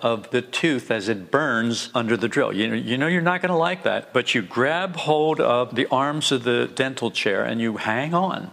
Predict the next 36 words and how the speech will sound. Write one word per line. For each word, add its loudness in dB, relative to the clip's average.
don't -2
you? -4
And 2
it's -2
just 2
like 2
you 2
get 2
a 2
death 0
grip 0
on -6
that 0
chair. 0
<laughs> -14
It's 2
like, 0
"Okay, 0
I'm -2
gonna 2
do 2
this. 0
I'm -2
gonna 0
get 0
through 4
this." -4
And -10
sometimes -2
that's -2
what 0
it -2
takes. -6
Is 0
that 0
bravery? 2